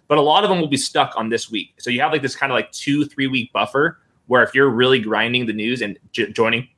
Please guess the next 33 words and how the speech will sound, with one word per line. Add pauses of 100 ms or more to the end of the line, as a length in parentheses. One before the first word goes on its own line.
Puppy
two (200)
or
Best
Ball
Mania
two,
you
actually
have (380)
an
advantage. (100)
You
don't
have
to
see
them
through
the
preseason
games.
We
love
the
preseason,
but
some
of
these
training
camp
reports